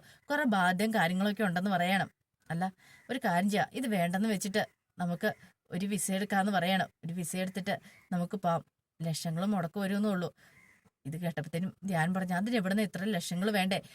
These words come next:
അതിന്റെ കാര്യമുണ്ടോ? അത് വേണ്ട. ഇപ്പൊ അത്രയും പൈസ നമ്മുടെ കയ്യിലില്ലല്ലോ. നമ്മുടെ ബാധ്യതകളൊക്കെ തീർന്നതിന് ശേഷം നമുക്ക് വേണമെങ്കിൽ സെറ്റിൽ ആവാലോ" എന്ന് പറയുവാണ്. "ആറ് മാസത്തെ കാര്യമല്ലേ ഉള്ളൂ.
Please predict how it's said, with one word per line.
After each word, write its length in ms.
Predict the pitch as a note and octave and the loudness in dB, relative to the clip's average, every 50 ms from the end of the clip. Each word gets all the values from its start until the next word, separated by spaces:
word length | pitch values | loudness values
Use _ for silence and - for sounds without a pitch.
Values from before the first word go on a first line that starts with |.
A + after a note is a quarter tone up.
| - - - | -10 -4 -2
അതിന്റെ 260 | C4 C4 C#4+ C4+ D4 | 0 0 2 0 0
കാര്യമുണ്ടോ? 640 | - A3+ F3+ E3 E3 G3 G#3+ G#3+ G3 F#3+ F3 - - _ _ _ _ - - - _ _ _ _ - | 0 2 2 2 4 4 2 2 2 2 0 -2 -4 _ _ _ _ -18 -18 -18 _ _ _ _ -8
അത് 200 | D#3+ D#3+ E3+ G3+ | -6 -4 -2 -2
വേണ്ട. 220 | G3 F3 F3 F3 F#3+ F3+ - _ _ - _ _ - - | 0 0 2 2 0 0 -2 _ _ -20 _ _ -18 -14
ഇപ്പൊ 160 | D#3 - F#3+ | -6 -4 -4
അത്രയും 280 | F3 - - E3 F3+ F#3+ | -4 -2 -2 -2 0 0
പൈസ 220 | G#3 G3+ - - | 0 0 0 0
നമ്മുടെ 340 | G3+ G#3 G#3 F#3 E3+ E3+ F#3 | 0 0 0 2 2 2 2
കയ്യിലില്ലല്ലോ. 360 | F#3+ G#3+ G#3 F#3+ G3 G3 F3+ | 2 2 0 2 2 2 2
നമ്മുടെ 280 | F3 G#3+ B3 C4 C4 B3+ | 2 2 0 0 2 2
ബാധ്യതകളൊക്കെ 640 | A3+ G3 F3 F3 F3+ F3+ G3 G#3+ A3 G#3 F#3+ A3 | 2 2 4 2 2 2 2 2 2 0 0 -2
തീർന്നതിന് 440 | G#3 - F#3 F#3 F3+ F#3 F#3 F#3+ G#3 | -4 -4 -4 -4 -2 0 0 0 0
ശേഷം 320 | G3+ G#3+ F3 F#3+ G3 G3+ | 0 0 0 0 0 0
നമുക്ക് 260 | G3 E3+ F3 F3 F#3 G#3+ | 0 0 -2 -2 -2 0
വേണമെങ്കിൽ 420 | G#3 F#3 F3+ F#3+ F#3+ G#3 G#3 - - - - - - - | 0 0 0 0 0 0 0 -2 -2 -6 -16 -16 -6 -2
സെറ്റിൽ 300 | - D#4+ - D#4+ D4 A#3 | -2 -2 0 0 2 2
ആവാലോ" 340 | F3+ F3 F#3 F#3 F#3 G3+ G3+ | 4 4 4 4 4 4 4
എന്ന് 120 | G#3+ A#3 G#3 | 2 2 2
പറയുവാണ്. 400 | G3 D#3 E3 F#3+ G3+ F#3+ D#3+ - - - | 0 0 0 2 2 2 0 0 -2 -4
"ആറ് 200 | D3 D3 D3+ E3+ | -2 0 0 0
മാസത്തെ 340 | F3+ G3+ G3 F#3+ - - A3 | 2 2 0 0 0 0 -2
കാര്യമല്ലേ 480 | A3 - G#3 F3+ F3 G#3 A3 G#3+ G#3+ G#3 | 0 2 2 2 2 2 2 2 4 2
ഉള്ളൂ. 180 | G#3 F#3+ F3 | 2 2 0